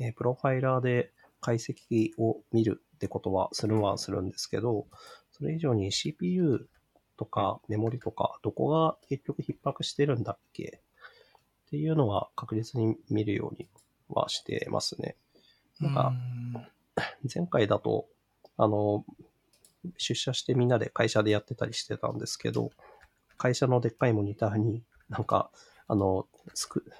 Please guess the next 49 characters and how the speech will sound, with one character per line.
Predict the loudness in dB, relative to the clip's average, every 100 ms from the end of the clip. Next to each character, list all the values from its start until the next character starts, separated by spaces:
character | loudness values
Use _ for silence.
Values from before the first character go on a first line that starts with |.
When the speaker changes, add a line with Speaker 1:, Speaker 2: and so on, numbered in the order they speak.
| -20 -20
Speaker 1:
テ | -2 2
ィ |
マ-、 | 4 2 -12 _ _ -8
テ | 2
ィ |
マ | 2
ッ | 2 -4
ク |
ス | -6 -2
で | 2 4 4 -2 _ -20 -20 -20 -20 _ _ _ -10
Speaker 2:
う |
ん |
う | -2
ん。 |
Speaker 1:
四 | -2 0
つ | 0
に | 2 2
分 | 2
割 | 0 -2 -2
し | -2
て | -2
お | 0
い | -2
て、 | 2 0 0 -4 _
あ | 0
の、 | 0 0
つ-、 | 0 0
ず | 0 -6
っ |
と | 0 2
H | 4 2
ト | 0
ッ | -2
プ | -6 -6 -6 -10 _ _ -2
だ |
け | 0 2
を | 2
し | 0
て | 2
い |
る | 2 2 -2 -4 -10 -20 -20 -20
<laughs> | -18 -14 -12 0
状 | 0
態 | 0 -2
に | -2
し | 0
て | 0 0
お |
く | -2 -6